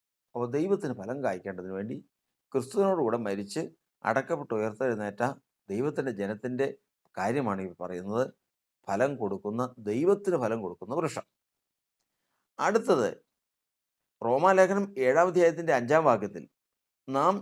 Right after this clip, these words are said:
ജഡത്തിലായിരുന്നപ്പോൾ ന്യായപ്രമാണത്താൽ ഉളവായ പാപരാഗങ്ങൾ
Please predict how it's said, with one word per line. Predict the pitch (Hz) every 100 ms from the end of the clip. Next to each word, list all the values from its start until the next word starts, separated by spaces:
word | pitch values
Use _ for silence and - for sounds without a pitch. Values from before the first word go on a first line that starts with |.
| -
ജഡത്തിലായിരുന്നപ്പോൾ | 147 139 139 156 202 202 185 165 147 127 135 175 - _ -
ന്യായപ്രമാണത്താൽ | 120 123 143 160 160 170 175 175 185 175
ഉളവായ | 131 131 139 151 170 165
പാപരാഗങ്ങൾ | 113 123 156 131 110 98 95